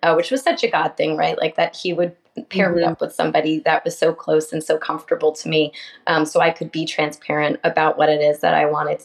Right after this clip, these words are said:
Speaker 1: uh, to, needed, needed to pray about. And it was such a beautiful moment. And I think I, I literally conceived me, <laughs> like, my, this is a little T M I for a podcast, but I literally was pregnant, like,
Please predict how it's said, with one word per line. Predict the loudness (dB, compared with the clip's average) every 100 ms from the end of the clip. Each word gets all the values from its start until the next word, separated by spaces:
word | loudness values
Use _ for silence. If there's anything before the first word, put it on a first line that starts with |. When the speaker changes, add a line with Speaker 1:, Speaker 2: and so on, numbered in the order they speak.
| _ 0
Speaker 1:
uh, | 2 2
to, | 0 -8 -10 -4
needed, | 0 0 0 -4 0
needed | 4 4 2 -2
to | 0
pray | 4 4
about. | 4 2 0 -6 -20 -20 _
And | 0 0 0
it | -2
was | -2
such | -2 -2
a |
beautiful | -4 -4 -4 -4 -4
moment. | -2 -2 0 -2 -2 -8 _
And | -2 0
I | -2
think | -4 -2
I, | -2 -2 -4
I | -4 -2
literally | -4 0 0 -2 -8 -14 _ -4
conceived | -4 -2 -6 -2
me, | 0 0 2
<laughs> |
like, | 2
my, | 2 2 0 -8 -20 _
this | -8
is | 0
a |
little | 2 2
T | 0 -2
M | -2
I | 0
for | 0 0
a | 0
podcast, | 0 0 -2 0
but | 2
I | 2
literally | 2 2 0
was | -2 -2
pregnant, | 0 0 2 0
like, | -2